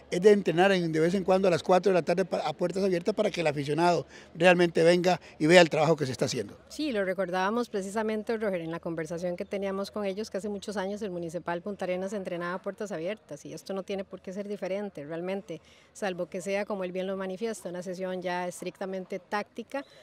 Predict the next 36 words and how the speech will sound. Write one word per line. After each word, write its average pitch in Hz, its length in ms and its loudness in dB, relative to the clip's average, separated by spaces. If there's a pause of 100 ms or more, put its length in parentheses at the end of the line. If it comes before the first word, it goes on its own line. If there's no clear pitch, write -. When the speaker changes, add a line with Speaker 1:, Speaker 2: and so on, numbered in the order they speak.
(140)
Speaker 2:
los 208 220 -6
entrenamientos 175 760 -8
pueden 196 560 -4
darse 180 320 -6
de 190 120 -6
esta 196 220 -8
forma, 233 360 -4
de 196 60 -6
manera 165 300 -6
tal 196 220 -8
que 233 100 -8
la 196 100 -4
afición 180 360 -6
venga, 208 360 -2
conozca 180 360 -6
a - 20 -4
los 190 120 -4
jugadores, 196 640 -4 (320)
vea 202 240 2
cómo 202 240 -4
se 220 100 -4
realiza 180 400 -2
el 196 80 -4
trabajo 185 560 -2
en, 160 260 -10 (420)
en 170 300 -2
la 165 120 -4
cancha 190 380 -2
en 190 80 -4
los 170 100 -6
días 180 240 -4
entre 196 260 -8
semana 233 420 -4
y 190 100 -2
uno 185 120 -4
esperaría 226 640 -2